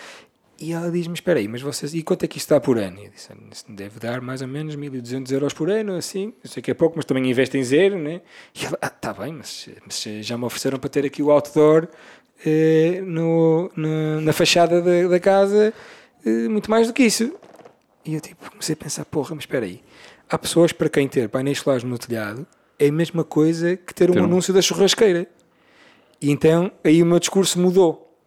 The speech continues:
Speaker 1: Foi tipo, "Espera aí, então se calhar eu tenho que começar do princípio." E a apresentação começou a ter o, o pico de petróleo, as alterações climáticas, a desflorestação e não sei o quê, para no mínimo as pessoas perceberem,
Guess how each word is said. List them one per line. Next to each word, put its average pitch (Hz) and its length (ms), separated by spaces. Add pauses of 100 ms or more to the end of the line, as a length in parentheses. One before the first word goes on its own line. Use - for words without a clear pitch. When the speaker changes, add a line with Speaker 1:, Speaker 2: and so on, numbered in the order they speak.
Speaker 1:
Foi - 120
tipo, - 400
"Espera 117 220
aí, 98 80
então 101 180
se - 60
calhar 143 180
eu 139 40
tenho 151 160
que 156 280 (560)
começar 151 440
do 156 120
princípio." 151 600 (720)
E 120 440
a 117 40
apresentação 131 440
começou 160 320
a - 20
ter 156 240
o, 113 400
o 104 60
pico - 260
de 135 60
petróleo, 202 760
as 143 80
alterações 131 380
climáticas, 170 840
a 131 80
desflorestação 156 800
e 151 40
não 139 80
sei 135 160
o - 20
quê, 143 200 (360)
para 160 100
no 156 80
mínimo 160 280
as 160 80
pessoas 156 260
perceberem, 156 560